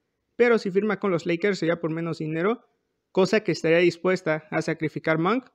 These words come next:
con tal de quedarse en Los Ángeles. Y bueno, de manera of-, oficial ha informado Adrian Wojnarowski que Kyrie Irving ha pedido a Brooklyn buscar un trade y que se iría de equipo de Brooklyn.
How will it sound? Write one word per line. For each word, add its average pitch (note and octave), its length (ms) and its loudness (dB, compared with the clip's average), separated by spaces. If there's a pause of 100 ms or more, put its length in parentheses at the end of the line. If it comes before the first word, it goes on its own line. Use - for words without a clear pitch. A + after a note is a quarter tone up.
(140)
con D3+ 160 -4
tal E3+ 180 -2
de E3 140 -4
quedarse D3+ 240 -2
en C#3+ 80 -2
Los C3+ 140 -4
Ángeles. D3 500 -4 (200)
Y G#3 80 4
bueno, C#4+ 240 6
de C4 80 6
manera B3 300 4
of-, - 220 -4
oficial A3 500 4
ha A#3 40 6
informado G#3+ 580 4
Adrian G#3 360 2
Wojnarowski F#3+ 760 0
que F3 200 2
Kyrie A3+ 500 2
Irving G#3+ 420 2
ha F#3+ 260 0
pedido F#3+ 460 2
a D3+ 60 4
Brooklyn F#3 460 0
buscar E3+ 320 -2
un E3 140 -6
trade G3+ 380 2
y A3+ 180 -6
que G#3 200 0
se D#3 260 0
iría E3 320 2
de D3+ 60 0
equipo D#3+ 260 -6
de D3 80 0
Brooklyn. E3+ 420 -2